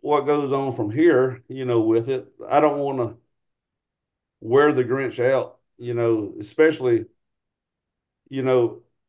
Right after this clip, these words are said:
in Oakdale or Elizabeth or Lake Charles, you know. I like to try to, like, next year, I, I really would like to take it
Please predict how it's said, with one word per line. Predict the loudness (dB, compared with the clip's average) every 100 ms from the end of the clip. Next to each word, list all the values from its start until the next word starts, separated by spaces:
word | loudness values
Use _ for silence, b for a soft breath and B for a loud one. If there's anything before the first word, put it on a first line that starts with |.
| _
in | -10 0
Oakdale | 0 0 2 2 2
or | 0 0
Elizabeth | 2 2 2 -2 -2
or | 0
Lake | 0 -4
Charles, | -6 -6 -2 -2 -2 -6 -10
you | -6
know. | -4
I | 0
like | 2 2 0
to |
try | -4 0
to, | 0 -2 -10 _ _ _ -10
like, | -4 -2 0
next | -2 -2
year, | -2 0 2
I, | 0
I | -2
really | -2 -2 -2 -4
would | -6
like | -6 -8
to | -10
take | -10 -6 -4 -4
it | -6 -8